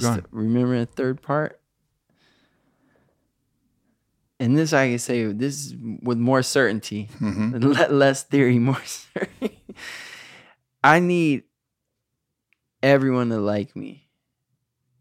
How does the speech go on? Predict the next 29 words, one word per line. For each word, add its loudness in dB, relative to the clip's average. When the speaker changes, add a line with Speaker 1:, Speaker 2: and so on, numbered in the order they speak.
Speaker 1:
So, -2
like, 4
I 4
could -10
be 0
working 2
on -2
what -6
matters -2
to -10
me, 0
but -8
if -10
I -4
hear, -8
"Oh, -6
so-and-so -10
is -16
upset," -14
I'll 8
shift -4
my -4
whole 0
focus, 0
and -8
I -2
have -4
to, -6
like, -8